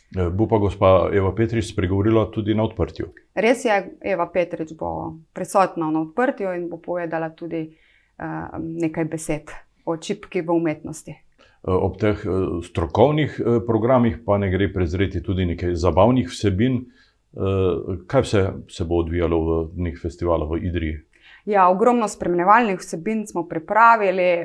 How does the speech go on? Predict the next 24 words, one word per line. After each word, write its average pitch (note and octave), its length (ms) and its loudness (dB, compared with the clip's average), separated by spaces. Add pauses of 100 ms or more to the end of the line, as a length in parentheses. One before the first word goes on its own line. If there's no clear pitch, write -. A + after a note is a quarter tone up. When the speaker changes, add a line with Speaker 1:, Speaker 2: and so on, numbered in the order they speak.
Speaker 2:
od G#3 280 0
kulinaričnega G3 1000 0
kotička F#3+ 580 -2
Huda F#3 380 -4
kuhna, G#3+ 540 -2
kjer G#3 160 -4
bo F3+ 160 -6
deset G3+ 460 -4
različnih F#3 560 -10
ponudnikov F#3 580 -6
hrane F3 340 -2
in D#3 120 0
pijače. G3 540 0 (640)
A, F#3 380 0
seveda F3+ 720 4
sejem, E3+ 640 4
a, D#3+ 280 -2
domače F#3+ 480 -2
in F3 100 -4
umetnostne G3 640 -6
obrti F#3 460 -8
ter - 160 -8
kleklarskih G#3 760 -2
pripomočkov. F#3+ 920 -2